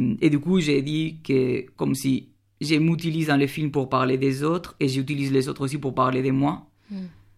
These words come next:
Speaker 1: Et du coup, je voulais aussi parler de comment une personne aujourd'hui, et avec les contextes socioculturels, capitalistes, tout ça qu'on vit,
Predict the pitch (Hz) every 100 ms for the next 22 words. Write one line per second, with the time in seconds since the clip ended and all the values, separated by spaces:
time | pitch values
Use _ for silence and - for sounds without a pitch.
0 | _ _ _ _ _ _ - 151 139 135
1 | 135 156 131 135 139 135 - 139 135 135
2 | 139 135 127 123 113 - - _ _ _
3 | _ _ _ _ - - 156 151 151 139
4 | 147 147 143 143 143 143 139 139 135 135
5 | 135 151 160 170 - _ - - - -
6 | - 139 135 131 135 131 131 135 - -
7 | - - 139 139 143 135 139 135 139 135
8 | 135 135 - - _ - 160 156 151 160
9 | 147 143 151 160 160 156 151 151 - 139
10 | 139 139 139 160 190